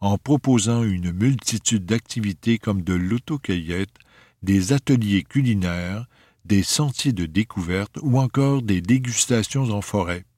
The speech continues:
Kamouraska et la Mauricie sont des pionniers en la matière.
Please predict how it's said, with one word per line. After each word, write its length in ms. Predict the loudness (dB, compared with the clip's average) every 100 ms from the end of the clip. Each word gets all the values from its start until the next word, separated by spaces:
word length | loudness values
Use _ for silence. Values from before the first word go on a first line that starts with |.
| _ _ _ _ _ _ _ _
Kamouraska 800 | 2 4 4 4 2 0 0 2
et 100 | 2
la 140 | 0 -2
Mauricie 580 | 0 2 0 0 -2 -2
sont 220 | 0 -2
des 180 | 0 -2
pionniers 760 | -4 -2 0 2 2 0 0
en 120 | 0
la 140 | 0 0
matière. 800 | 0 -2 -6 -8 -8 -12 -16